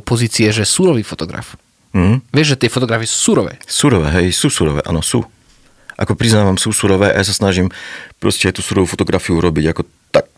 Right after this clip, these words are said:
Speaker 2: taký je život jednoducho, hej, aj tá sexualita patrí k tomu životu a nebudeme predsa tvrdiť, že nie. A ja si dokonca myslím, že dobrý vzťah je založený na dobrej sexualite, lebo pokiaľ sú dvaja partneri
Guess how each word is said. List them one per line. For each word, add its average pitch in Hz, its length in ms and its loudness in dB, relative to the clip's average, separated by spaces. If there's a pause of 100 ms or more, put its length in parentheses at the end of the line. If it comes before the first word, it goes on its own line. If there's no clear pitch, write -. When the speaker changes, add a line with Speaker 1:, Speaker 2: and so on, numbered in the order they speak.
Speaker 2:
taký 85 320 0
je 82 160 2
život 90 160 0
jednoducho, 67 540 -8
hej, 69 220 -6
aj - 100 -12
tá - 20 -16
sexualita - 560 -4
patrí - 240 -6
k - 80 -20
tomu 60 200 -4
životu 73 320 -4
a 64 80 -4
nebudeme 73 280 -6
predsa - 320 -8
tvrdiť, 76 280 -10
že 80 120 -2
nie. 87 220 0 (460)
A 78 120 0
ja 92 40 2
si 101 120 4
dokonca 101 320 2
myslím, 101 480 2 (320)
že 87 480 2
dobrý 120 320 2
vzťah 82 480 0
je 87 80 0
založený 90 480 2
na 85 40 0
dobrej 98 440 2
sexualite, - 680 -4
lebo - 200 -6
pokiaľ 123 400 -2
sú 82 240 -4
dvaja 95 240 2
partneri 85 640 -2